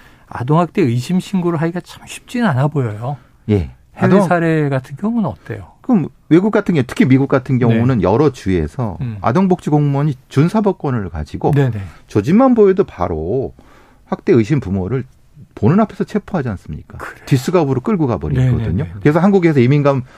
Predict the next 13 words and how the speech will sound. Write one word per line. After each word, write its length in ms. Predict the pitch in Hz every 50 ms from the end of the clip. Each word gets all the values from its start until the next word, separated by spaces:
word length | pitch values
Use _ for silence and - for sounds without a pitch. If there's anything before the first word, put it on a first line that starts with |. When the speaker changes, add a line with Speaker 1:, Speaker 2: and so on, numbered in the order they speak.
| - - - - _ -
Speaker 2:
젊은 320 | - - 135 170 202 202 165
부모들이 460 | 151 151 151 135 127 143 147 131 - - - - - _ _ _
고철 340 | - - 131 - - 214 180
겪었던 380 | 151 147 123 107 - - 143 127
게 80 | 139
조금 300 | 123 147 143 147 135 110
좀 200 | 123 117 98 87 -
아시는 400 | 104 107 104 - 131 120 110 95
그런 240 | - 113 117 107 101
형태인 580 | 95 90 82 - 95 90 - 131 131 123 120
Speaker 1:
네. 120 | 110 104 104
Speaker 2:
것처럼 420 | 101 90 - - 113 120 143 131 120
Speaker 1:
네. 160 | 113 110